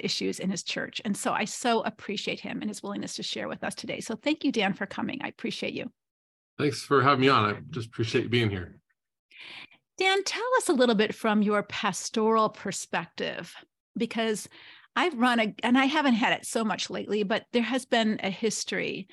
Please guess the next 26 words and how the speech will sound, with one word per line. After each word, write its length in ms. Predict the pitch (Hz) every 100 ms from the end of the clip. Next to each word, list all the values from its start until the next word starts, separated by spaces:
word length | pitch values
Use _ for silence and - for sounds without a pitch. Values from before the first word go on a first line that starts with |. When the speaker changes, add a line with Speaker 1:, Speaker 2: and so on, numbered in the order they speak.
| _ -
Speaker 1:
especially 380 | - 202 196 214
in 40 |
the 60 | 202
biblical 320 | 214 196 196
counseling 580 | - 208 196 214 208 196
movement, 520 | 208 208 202 143 -
of 320 | 208 214 196 - - - - - _ _ _
thinking 340 | 330 311 254 233
that 380 | 226 214 - -
emotional 560 | 233 220 233 233 - 226
abuse 920 | 190 175 196 208 165 185 - - - - _ _ _ - -
is 160 | 226
really 260 | 240 277 247
not 800 | 208 214 208 185 - 180 - - _ _ _
in 80 | 233
the 60 |
Bible, 380 | 240 453 247 - _ _ _ -
that 180 | 214 208
there 100 | -
is 200 | 240 233
no 120 | 214
such 380 | - 185 - - -
thing 360 | 214 170 156
as 160 | - -
emotional 440 | 214 185 190 -
abuse. 420 | 156 - - -